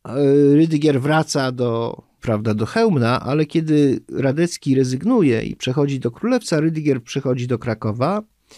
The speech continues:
w tysiąc osiemset osiemdziesiątym siódmym roku, zamyka tą swoją, czy właściwie sprzedaje tą klinikę w Chełmie,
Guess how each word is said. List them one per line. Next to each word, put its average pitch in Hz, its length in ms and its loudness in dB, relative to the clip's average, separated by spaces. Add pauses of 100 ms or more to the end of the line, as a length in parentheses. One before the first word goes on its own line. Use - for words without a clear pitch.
(360)
w - 60 -20
tysiąc 135 340 -2
osiemset 131 420 -4
osiemdziesiątym 120 680 -2
siódmym 113 380 0
roku, 120 280 -2
zamyka 127 460 0
tą 95 140 -4
swoją, 98 320 -4
czy - 100 -16
właściwie 120 220 -4
sprzedaje 104 600 -2
tą - 160 -12
klinikę 92 480 -6
w - 80 -16
Chełmie, 190 500 -2